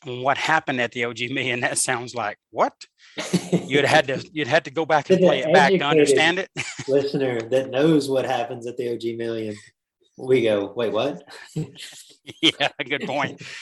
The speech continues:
Speaker 1: But, uh, so play that sequence back and you'll understand that a little better. But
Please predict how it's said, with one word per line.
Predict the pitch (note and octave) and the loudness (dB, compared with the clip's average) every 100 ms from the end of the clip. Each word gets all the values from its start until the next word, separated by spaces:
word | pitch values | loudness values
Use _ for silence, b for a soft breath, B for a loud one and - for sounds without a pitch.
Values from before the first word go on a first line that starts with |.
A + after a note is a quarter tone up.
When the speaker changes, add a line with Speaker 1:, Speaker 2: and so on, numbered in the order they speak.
| B B - - | B B -16 -8
Speaker 1:
But, | B2+ B2+ - | -2 -2 -2
uh, | C3 A#2+ A#2 C3 D3+ | -4 -2 -2 -6 -10
so | - B2+ | -10 -8
play | - D3 | 2 2
that | C#3+ D3 | 4 2
sequence | C3+ C#3+ B2+ C3+ A2 | 2 0 -2 -6 -4
back | C3 C3 | 0 0
and | C3 | -2
you'll | B2 B2 | -8 -10
understand | A#2+ A#2 - B2+ B2+ | -10 -10 -6 -4 -4
that | A#2 | -4
a | A#2 | -4
little | B2 A2 | -6 -4
better. | B2+ A#2+ A2+ | -4 -4 -6
But | G#2+ G#2+ | -8 -8